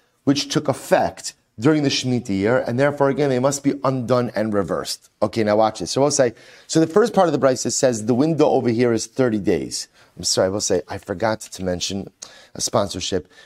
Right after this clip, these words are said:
to Michael and Rachel Troniansky for dedicating the daf, in honor of Michael's mother, Shendel Bas Mordechai, Zichrono Livracha. Thank you for the sponsorship. We hope that in the merit of our Talmud Torah,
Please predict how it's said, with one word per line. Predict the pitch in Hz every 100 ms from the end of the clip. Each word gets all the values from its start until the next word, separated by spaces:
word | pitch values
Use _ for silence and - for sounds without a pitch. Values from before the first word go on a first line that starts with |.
| _
to | - 104
Michael | 123 131 135 -
and | - 117
Rachel | 120 113 120
Troniansky | 110 107 113 113 120
for | 107
dedicating | 98 113 113 113 101
the | 92
daf, | 92 131 151 147 _ _ _
in | 113 117
honor | 123 131
of | 120 95
Michael's | 113 123 123 113 -
mother, | 113 120 127
Shendel | - - 127 123 113 110 -
Bas | 110 110 -
Mordechai, | 104 120 120 117
Zichrono | 107 95 110 104 98
Livracha. | 117 120 127 120 _ _ _
Thank | 117 101
you | 104
for |
the | 104
sponsorship. | - 120 117 113 - 117
We | 110
hope | 110 95
that | 107
in |
the | 107
merit | 113 110
of | 110
our | 107
Talmud | - 107 98
Torah, | 113 113 107